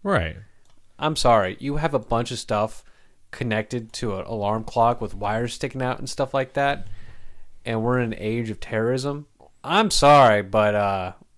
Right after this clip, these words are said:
Speaker 2: we're gonna, we're gonna call that in <laughs> just 'cause I'd rather be safe than sorry.
Speaker 1: Right.
Speaker 2: Um, same with this. You might have a mask on with, that's black with teeth on the front, you know.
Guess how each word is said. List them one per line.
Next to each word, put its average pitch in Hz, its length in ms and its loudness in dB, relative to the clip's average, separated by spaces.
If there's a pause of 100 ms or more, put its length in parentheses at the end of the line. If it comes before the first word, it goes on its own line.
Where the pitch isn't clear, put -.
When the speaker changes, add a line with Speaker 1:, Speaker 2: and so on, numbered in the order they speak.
Speaker 2:
we're 208 160 0
gonna, 160 140 -4 (1120)
we're 269 80 -12
gonna 123 240 -4 (640)
call 120 260 4
that 95 220 0
in 87 240 -10 (120)
<laughs> 147 120 -4
just - 240 -4
'cause 131 360 0 (460)
I'd 147 120 4
rather 139 200 8
be 117 160 4
safe 98 300 -4
than 143 120 -8
sorry. 147 460 0 (300)
Speaker 1:
Right. 90 320 -2 (160)
Speaker 2:
Um, 123 340 2
same 185 240 4
with 190 160 2
this. - 420 2 (120)
You 143 160 -4
might 156 180 4
have 156 140 6
a 139 60 -2
mask 131 360 0
on 147 220 2
with, 120 260 0 (220)
that's 113 160 -6
black 120 420 4
with 127 160 -2
teeth 127 260 -4
on 123 60 -2
the 123 80 -4
front, 139 320 0 (240)
you 151 140 -6
know. 127 320 -2